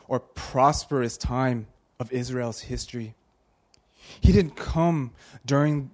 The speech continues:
the splendor of the temple, or the strength of the city walls,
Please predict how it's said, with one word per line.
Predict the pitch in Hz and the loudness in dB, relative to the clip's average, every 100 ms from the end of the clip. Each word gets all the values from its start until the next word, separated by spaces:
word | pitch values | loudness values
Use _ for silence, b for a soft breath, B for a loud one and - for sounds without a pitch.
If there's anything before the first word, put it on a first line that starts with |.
| - | -10
the | 139 | -6
splendor | - - 131 135 147 143 131 | -6 -6 -2 0 0 -2 -2
of | 120 123 | -4 -4
the | 127 | -2
temple, | - 131 139 117 104 _ _ B B B | 0 0 -2 -6 -8 _ _ B B B
or | 165 | 4
the | 147 | 6
strength | - - - 139 143 - | 2 -6 -4 0 0 0
of | 135 | -6
the | 120 | -4
city | 113 - 135 120 | -4 -2 -2 -2
walls, | 110 117 117 117 - | -4 -2 -2 -4 -8